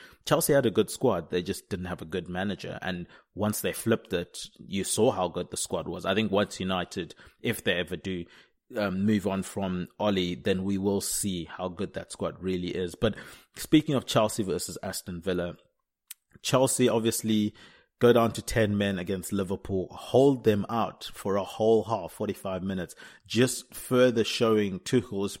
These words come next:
one of the best in world football when it comes to setting up a defensive unit.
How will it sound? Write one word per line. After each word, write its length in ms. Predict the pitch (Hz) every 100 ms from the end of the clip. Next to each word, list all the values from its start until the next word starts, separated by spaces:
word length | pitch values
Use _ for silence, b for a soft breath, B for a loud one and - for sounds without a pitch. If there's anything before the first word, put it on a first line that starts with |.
| _ _ -
one 340 | 104 98 117
of 100 | 120
the 80 | 95
best 420 | 92 107 98 - -
in 200 | 110 101
world 220 | 90 90
football 460 | - 101 - 85 - b b
when 120 | 101 98
it 100 | -
comes 240 | 113 113
to 100 | -
setting 280 | - 98 98
up 140 | 92
a 40 | 92
defensive 800 | - - 101 92 - 92 85 - b b b
unit. 640 | 92 92 120 110 76 -